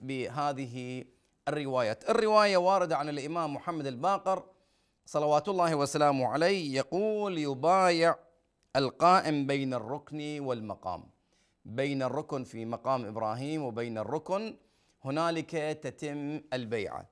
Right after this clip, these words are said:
طبعا هذه إشارة إلى أن قضية حتى البيعة مع الإمام صلوات الله وسلامه عليه لا تتم في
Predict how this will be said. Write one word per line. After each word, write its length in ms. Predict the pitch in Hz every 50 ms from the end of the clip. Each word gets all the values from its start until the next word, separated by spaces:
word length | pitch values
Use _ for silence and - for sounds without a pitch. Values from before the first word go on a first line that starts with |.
| _ _
طبعا 340 | 190 208 196 170 170 170 170
هذه 320 | 190 196 175 160 - 151
إشارة 440 | 147 - 202 185 170 147 135 131 127
إلى 320 | - 131 135 131 127 120
أن 140 | 127 131 127
قضية 540 | 123 - 127 127 123 147 139 135 131 123 120 - _ _ _ _ _ -
حتى 340 | - 208 - - - - 160
البيعة 480 | 139 127 117 131 180 185 156 - -
مع 200 | 131 127 120 101
الإمام 600 | 113 113 - 117 120 123 123 120 113 110 107 104 - _ _ _ _ _ _ _ _
صلوات 440 | - - 139 135 135 139 135 139 143
الله 260 | 135 139 143 143 143
وسلامه 500 | 143 143 135 - 151 151 151 156 156 143
عليه 320 | 143 165 185 202 208 196
لا 180 | 180 190 202 196
تتم 420 | 202 - 180 - 202 202 196 196
في 260 | 143 - 160 151 143